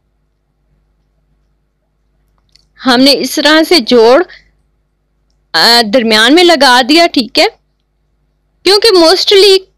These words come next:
अ, जो स्लीव होती हैं अगर कपड़ा कम हो साइड से जोड़ आ जाता है। ठीक है, उसके ऊपर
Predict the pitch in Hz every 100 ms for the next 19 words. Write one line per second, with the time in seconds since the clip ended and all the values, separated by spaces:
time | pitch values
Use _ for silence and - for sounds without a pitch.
0 | _ - _ 240 269 302 330 330 - 269
1 | 339 330 277 - 320 330 277 285 - -
2 | _ 185 269 277 359 359 262 - 262 262
3 | 269 _ _ - 240 247 302 277 - 262
4 | 247 254 - - 254 226 - 277 214 247
5 | 220 247 - 233 214 196 180 - 196 214
6 | 196 240 226 349 381 - 349 294